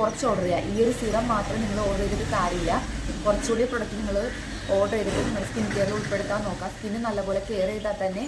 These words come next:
നല്ല മാറ്റം ഉണ്ടാവും. പിന്നെ ഫേസ് വാഷ്, നിങ്ങളുടെ സ്കിൻ ടൈപ്പിനനുസരിച്ചുള്ള ഫേസ് വാഷ് നിങ്ങൾ വാങ്ങി യൂസ് ചെയ്യാനായിട്ട് ശ്രദ്ധിക്കുക. പിന്നെ സെൻസിറ്റീവ് സ്കിൻ ഉള്ളവരാണെന്നുണ്ടെങ്കിൽ ഞാൻ ഈ പറയുന്ന ടിപ്പ് ഒന്ന്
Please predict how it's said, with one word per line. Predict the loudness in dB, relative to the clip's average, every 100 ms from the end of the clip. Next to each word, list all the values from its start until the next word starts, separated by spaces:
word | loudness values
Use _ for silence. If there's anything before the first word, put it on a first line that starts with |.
| -6
നല്ല | -4 -2 -2
മാറ്റം | -4 -6
ഉണ്ടാവും. | -4 -4 -4 -8 -8
പിന്നെ | -6 -4 -2
ഫേസ് | -2 -2 -2
വാഷ്, | -2 -2 -2
നിങ്ങളുടെ | -4 -4 -4
സ്കിൻ | -4 -2
ടൈപ്പിനനുസരിച്ചുള്ള | 0 0 0 -2 -2 0 0
ഫേസ് | 0 -2 0
വാഷ് | -2 -2
നിങ്ങൾ | -4 -4 -2
വാങ്ങി | -2 -4
യൂസ് | -6
ചെയ്യാനായിട്ട് | -6 -6 -8 -8
ശ്രദ്ധിക്കുക. | -10 -6 -4 -4 -8 -6
പിന്നെ | -4 -2
സെൻസിറ്റീവ് | -2 -2 -2 -2 -2
സ്കിൻ | -2 -2
ഉള്ളവരാണെന്നുണ്ടെങ്കിൽ | 0 0 0 -2 -4 -4 -4
ഞാൻ | -4 -2
ഈ |
പറയുന്ന | -2 -2 -4
ടിപ്പ് | -4 -4
ഒന്ന് | -4